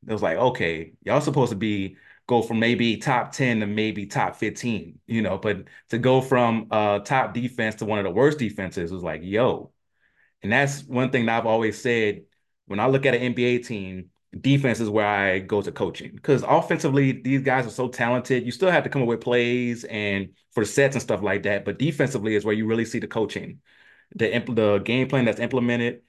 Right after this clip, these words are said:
and how the players respond to the coach and their effort on defense. And that's why I think you really see the coach's impact on the team. And to have this team be one of the worst defenses when you have Brook Lopez, who was a Defensive Player of the Year candidate last year,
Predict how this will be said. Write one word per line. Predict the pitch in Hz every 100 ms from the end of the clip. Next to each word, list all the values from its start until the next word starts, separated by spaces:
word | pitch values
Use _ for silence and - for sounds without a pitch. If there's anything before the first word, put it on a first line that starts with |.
| _ _
and | 104
how | 117 113 113 110 107
the | 104
players | - 131 123 107
respond | 101 - 123 123 123 110
to | 107
the |
coach | 101 113 104 101
and | 101 101
their | 101 117
effort | 117 - 98
on | 92
defense. | 85 - 80 - - _ _ _ _ -
And | 104
that's | 110
why | 123 110
I |
think | - 110 107
you | 101
really | 104 107
see | 104 113 104 92 87 - -
the |
coach's | - 127 107 110
impact | 104 110 101
on | 90
the | 82
team. | 135 113 85 - _ - _ _
And | 107 107
to | 104
have | 127 120
this | 123
team | - 135 123 113
be | 107
one | 101 107
of |
the | 98
worst | 117 117
defenses | 127 139 107 104 98 95 -
when | 113
you | 110
have | 104 123 127 117 98 -
Brook | 127 120
Lopez, | 117 113 110 101 95
who | 110
was | 104
a | 95
Defensive | 107 110 110 107
Player | 101
of |
the |
Year | 104 98
candidate | 107 101 95
last | 92 90 87
year, | 92 82